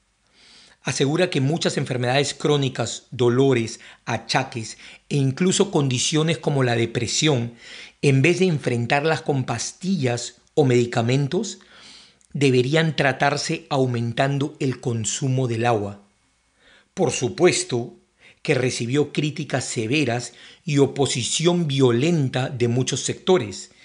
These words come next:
especialmente de compañías farmacéuticas. Pero lo cierto es que sus hallazgos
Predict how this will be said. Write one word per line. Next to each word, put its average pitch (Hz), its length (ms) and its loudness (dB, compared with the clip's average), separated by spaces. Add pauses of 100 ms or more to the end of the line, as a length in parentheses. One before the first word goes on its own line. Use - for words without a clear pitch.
(200)
especialmente 123 1080 0 (300)
de 135 120 0
compañías 120 480 0
farmacéuticas. 110 840 -4 (680)
Pero 143 160 2
lo 139 160 4
cierto 190 520 0
es 147 140 -4
que 175 120 0
sus - 220 -2
hallazgos 113 840 -2